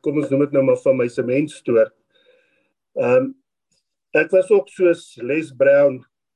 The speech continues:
soos jy nou hy stukkie gespeel het, ehm, jonk, honger en reg vir aksie gewees op so back in the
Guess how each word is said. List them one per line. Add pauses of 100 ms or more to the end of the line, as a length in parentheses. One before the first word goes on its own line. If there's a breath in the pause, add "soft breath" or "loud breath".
(520)
soos
jy
nou
hy
stukkie
gespeel
het,
ehm, (720)
jonk,
honger (920)
en
reg (200)
vir (120)
aksie
gewees
op
so (1160)
back
in
the